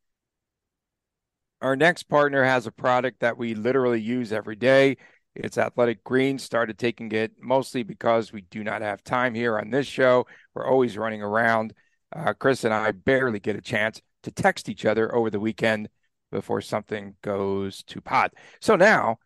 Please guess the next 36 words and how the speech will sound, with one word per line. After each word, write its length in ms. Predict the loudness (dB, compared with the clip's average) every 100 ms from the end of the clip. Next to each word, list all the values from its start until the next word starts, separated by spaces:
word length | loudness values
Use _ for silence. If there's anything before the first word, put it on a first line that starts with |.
| _ _ _
now 500 | 0 4 6 4 2 -4 -4
I've 240 | 0 0
been 260 | 0 -2 -2
actually 480 | -2 -2 -4 -6
trying 380 | -4 -2 0 2
it 100 | 0
myself, 520 | 0 -2 2 2 2
taking 360 | -2 -8 -8 -6
it 200 | -4 -4
for 400 | -6 -4 -2 -2
a 60 | -8
few 220 | -6 -2
months 420 | 0 0 -4 -16 _ _ -12
since 260 | -8 2
over 160 | 4 4
the 100 | 0
summer. 420 | 0 0 2 -2
Absolutely 520 | 0 -2 -4 -8 -6 0
love 260 | 2 4
it. 180 | 2 -2 _ _ _
Doesn't 280 | -2 0 0
have 240 | 0 0
that 180 | 0 -2
chalky 560 | -2 -2 -2 -2 -10 -12 _ _
taste. 420 | -6 -4 -4 -8 _ _ _ _ -4
And 320 | 0 2 0 0
it 140 | 2
is 240 | 2 -2
one 260 | -2 0 2
delicious 460 | 0 0 -2 -8 -12
scoop 340 | -4 -2 -2
that 160 | -6 -8
you 140 | -8
need 140 | -10 -12
to 60 |
try, 440 | -6 0 2 0